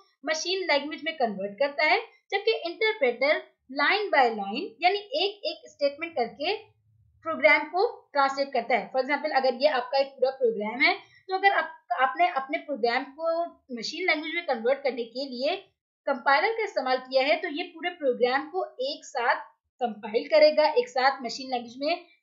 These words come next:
translate करेगा और फिर इसका एक object code बना देगा। जबकि जो interpreter है ये line by line आपके program को translate करता जाएगा, जिसका नुकसान आपको ये होगा कि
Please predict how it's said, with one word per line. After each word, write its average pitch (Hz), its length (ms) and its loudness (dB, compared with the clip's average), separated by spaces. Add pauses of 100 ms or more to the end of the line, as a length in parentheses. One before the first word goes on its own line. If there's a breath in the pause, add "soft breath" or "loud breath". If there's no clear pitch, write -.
translate 247 460 0
करेगा 247 360 2 (360)
और 339 60 4
फिर 403 200 0
इसका 320 360 -6
एक 339 240 -8
object 254 400 2
code 262 180 6
बना 220 220 -4
देगा। 190 220 -10 (320)
जबकि 254 460 0 (880)
जो 285 160 -6
interpreter 302 640 4
है 339 160 6 (320 loud breath)
ये 359 100 -4
line 302 360 2
by 302 200 6
line 254 240 0 (100)
आपके 254 320 -2
program 226 640 0
को 339 160 -2
translate 226 460 -2
करता 269 340 0
जाएगा, 247 340 4 (380 loud breath)
जिसका 381 220 -2
नुकसान 302 340 -2
आपको 302 260 -4
ये 269 160 -2
होगा 240 240 2
कि 311 120 -6